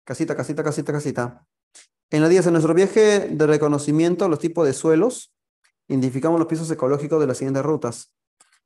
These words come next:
Miramos el dibujo. De la ruta A nos estamos yendo de Lima a Iquitos. Y en la ruta B nos estamos yendo de Lima a Pu-, a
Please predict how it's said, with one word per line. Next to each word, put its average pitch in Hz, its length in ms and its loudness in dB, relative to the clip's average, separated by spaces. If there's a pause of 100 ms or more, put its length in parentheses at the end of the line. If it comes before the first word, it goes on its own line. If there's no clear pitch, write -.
(120)
Miramos 147 380 -2
el 147 100 0
dibujo. 151 480 -2 (300)
De 139 100 0
la 135 140 0
ruta 180 340 0
A 202 60 -2
nos 185 100 -2
estamos 180 240 0
yendo 180 220 0
de 160 80 2
Lima 170 340 0
a 165 60 -2
Iquitos. 156 560 -6
Y 135 100 -6
en 127 60 -2
la 123 80 0
ruta 156 240 0
B 170 100 2
nos 165 60 0
estamos 160 280 -2
yendo 156 200 -2
de 156 80 0
Lima 139 220 0
a 131 100 -6
Pu-, 185 200 0
a - 240 -10